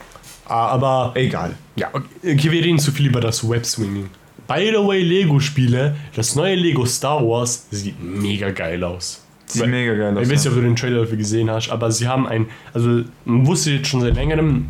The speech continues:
Speaker 1: es kommt ein Lego Star Wars Spiel raus, wo alle Episoden sind
Speaker 2: Mhm.
Speaker 1: und das heißt, dass jeder, der alt-, die alten Lego Star Wars Spiele weiß, ihr spielt die ersten sechs Episoden,
Speaker 2: Mhm.
Speaker 1: spielt das hundert Prozent, sieben, acht, neun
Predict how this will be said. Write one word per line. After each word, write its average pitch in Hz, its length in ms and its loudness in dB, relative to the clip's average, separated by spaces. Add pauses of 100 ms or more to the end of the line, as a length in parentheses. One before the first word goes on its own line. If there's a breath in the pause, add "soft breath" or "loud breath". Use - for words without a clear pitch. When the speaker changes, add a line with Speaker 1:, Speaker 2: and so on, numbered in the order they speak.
Speaker 1:
es 120 160 -2
kommt 123 160 -2
ein 113 120 0
Lego 127 300 2
Star 139 340 0
Wars 160 140 2
Spiel 151 240 0
raus, 156 460 0 (240 loud breath)
wo 120 420 2 (280 loud breath)
alle 170 260 0
Episoden 147 640 2
sind 156 380 2 (260 loud breath)
Speaker 2:
Mhm. 110 280 2
Speaker 1:
und 123 160 2
das 131 180 -2
heißt, 147 260 2
dass 120 220 0
jeder, 151 320 2
der 123 280 2
alt-, 147 300 0
die 135 140 2
alten 139 220 0
Lego 127 220 2
Star 139 200 0
Wars 143 100 0
Spiele 120 260 2
weiß, 143 400 0
ihr 123 60 0
spielt 135 280 0
die - 80 -2
ersten 143 300 2
sechs 127 200 -2
Episoden, 120 1000 2
Speaker 2:
Mhm. 110 60 2
Speaker 1:
spielt 143 260 4
das 147 220 0
hundert 147 260 2
Prozent, 156 500 0 (260 loud breath)
sieben, 156 360 2
acht, 147 260 0
neun 143 360 2